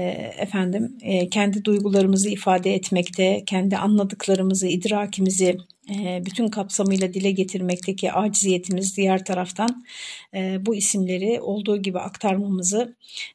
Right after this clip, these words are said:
e, imkansız kılıyor. E, Cenab-ı Hak en azından bize düşeni en güzel şekilde yapabilmeyi nasip etsin.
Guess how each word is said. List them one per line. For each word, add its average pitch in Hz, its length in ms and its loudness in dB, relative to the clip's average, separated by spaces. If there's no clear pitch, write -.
e, 190 360 -2
imkansız 214 640 0
kılıyor. - 460 -4
E, 202 380 -2
Cenab-ı 240 380 4
Hak 247 220 0
en 254 120 6
azından 226 560 2
bize 214 320 6
düşeni 208 640 0
en 226 160 6
güzel 190 280 4
şekilde 190 400 -2
yapabilmeyi 190 640 2
nasip 180 360 -2
etsin. 269 420 -2